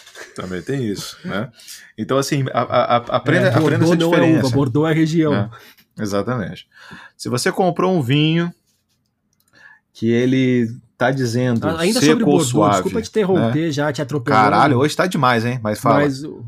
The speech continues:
Speaker 2: o, tá demais. Mas é porque o Bordeaux do, da uva é B O R D O, chapeuzinho no, no último O. E o Bordeaux da região francesa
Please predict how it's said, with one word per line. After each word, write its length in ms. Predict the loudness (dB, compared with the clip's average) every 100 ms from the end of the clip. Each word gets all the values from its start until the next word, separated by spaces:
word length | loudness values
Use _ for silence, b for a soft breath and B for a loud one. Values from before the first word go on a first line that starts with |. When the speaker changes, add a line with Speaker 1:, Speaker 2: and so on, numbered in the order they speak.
| -18
Speaker 2:
o, 300 | -14 -12 -10 -4
tá 180 | -2 0
demais. 560 | -2 -2 0 -2 -6 -6
Mas 180 | -4
é 60 | -4
porque 220 | -4 -2
o 100 | -2
Bordeaux 520 | 0 0 0 0 0
do, 140 | 0 -2
da 220 | 0 2
uva 500 | 2 2 0 -2 -8 _ -8
é 140 | -4
B 360 | -2 2 4 4
O 320 | 2 -2 -4
R 520 | -2 -2 -2 -4 -6
D 360 | -10 -4 -2 0
O, 240 | 0 -2
chapeuzinho 640 | -4 -4 -4 -4 -2 -2 -4
no, 60 | -6 -6
no 100 | -4
último 340 | -4 -4 -2
O. 300 | 0 0 -2 -6 b b b b b b -6
E 80 | -2
o 40 |
Bordeaux 480 | 0 2 2 0 0
da 100 | 0
região 480 | 0 0 0 0 -2
francesa 720 | -4 -6 -4 -2 -2 -2 -6